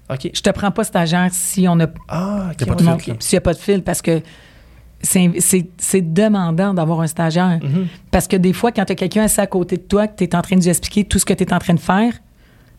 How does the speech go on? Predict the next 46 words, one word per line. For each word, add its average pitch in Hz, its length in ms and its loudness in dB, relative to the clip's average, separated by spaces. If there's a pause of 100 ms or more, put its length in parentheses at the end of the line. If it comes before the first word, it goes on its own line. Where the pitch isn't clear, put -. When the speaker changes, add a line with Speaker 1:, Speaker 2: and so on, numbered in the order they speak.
(160)
Speaker 2:
c'est - 80 -10
Speaker 3:
C'est 175 80 0
Speaker 2:
plus 160 180 4
Speaker 3:
drain-, 170 100 6
Speaker 2:
une - 140 -12
Speaker 3:
c'est - 120 -14
drainant. 127 240 -6
Speaker 1:
Ouais. 120 140 -4 (360)
Speaker 3:
Moi, 190 80 -2
j'ai, 226 160 -2
Speaker 2:
C'est 208 160 -6
Speaker 3:
j'aime 190 160 0
ça 165 80 0
Speaker 2:
drainant. - 60 0
Speaker 3:
parce 160 40 2
que 160 60 0
j'ai 135 100 0
l'impression 131 380 0
que - 60 -6
je - 40 -6
suis - 160 -4
dix 117 260 0
sur - 160 0
dix 123 240 -2
quand 110 140 0
j'ai 107 80 2
un 110 60 2
stagiaire. 113 400 0 (420)
Je 131 80 0
sais 127 80 -2
pas 180 80 -2
pourquoi. 147 320 -4 (760)
Quand 170 80 -2
je 160 60 -2
suis - 100 -2
en 139 120 0
rencontre, 135 400 -4
par 139 100 -2
exemple, 127 340 -2
puis - 120 -8
j'ai 117 40 2
un 117 40 2
stagiaire 117 300 0
avec 127 100 -4
moi, 127 160 0
là, 151 140 0